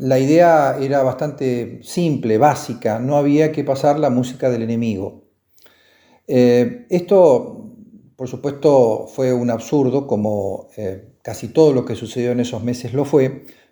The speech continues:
pero tuvo un efecto inesperado, si se quiere, y es el de posicionar al rock en los medios masivos de comunicación. Hasta,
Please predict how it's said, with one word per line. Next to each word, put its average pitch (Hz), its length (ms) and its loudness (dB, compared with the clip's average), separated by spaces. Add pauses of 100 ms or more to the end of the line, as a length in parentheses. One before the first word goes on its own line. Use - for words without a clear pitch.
pero 165 240 0
tuvo 214 380 4
un 156 500 -4
efecto 160 840 2
inesperado, 131 680 0
si - 120 -16
se 117 160 -16
quiere, 113 480 -8 (520)
y 147 160 2
es 170 140 0
el 208 140 0
de 160 160 4
posicionar 156 680 2
al 180 200 6
rock 175 220 2
en 208 80 0
los 139 120 -6
medios 139 280 -6
masivos 127 400 -6
de 120 80 -4
comunicación. 113 920 0
Hasta, 120 960 -2